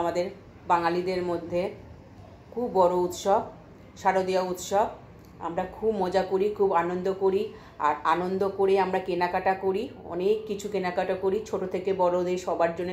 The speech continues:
কেনাকাটা করা হয়ে থাকে। আহ, এই পুজোটা সবার জন্যে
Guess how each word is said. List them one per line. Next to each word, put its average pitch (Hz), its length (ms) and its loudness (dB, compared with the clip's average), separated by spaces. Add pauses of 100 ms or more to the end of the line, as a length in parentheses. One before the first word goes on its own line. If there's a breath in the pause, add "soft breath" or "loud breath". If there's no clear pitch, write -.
কেনাকাটা 170 400 -2
করা 175 280 2
হয়ে 180 260 -2
থাকে। 180 300 0
আহ, - 840 -6 (140)
এই 202 160 4
পুজোটা 190 340 2 (160)
সবার 202 360 6 (100)
জন্যে 185 280 0